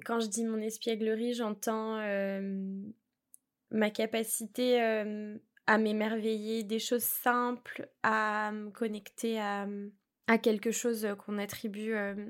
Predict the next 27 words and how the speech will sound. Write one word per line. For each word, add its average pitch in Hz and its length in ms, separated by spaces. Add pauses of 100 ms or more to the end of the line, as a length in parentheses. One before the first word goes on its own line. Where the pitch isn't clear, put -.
à 220 140
l'enfance, 226 640
je - 140
pense, 214 320
qui 220 220
est, 202 280
euh, - 20 (1500)
ce - 220
regard, 214 500
euh, 196 960 (360)
innocent 240 840
qu'on 220 180
peut 202 160
porter 220 640
sur 208 300
le 202 140
monde 226 320
et 214 60
du 190 180
coup 233 180
qui 220 440
ouvre, 214 360
euh, 202 240 (260)
une 220 100
certaine 214 460
forme 208 400
de 202 460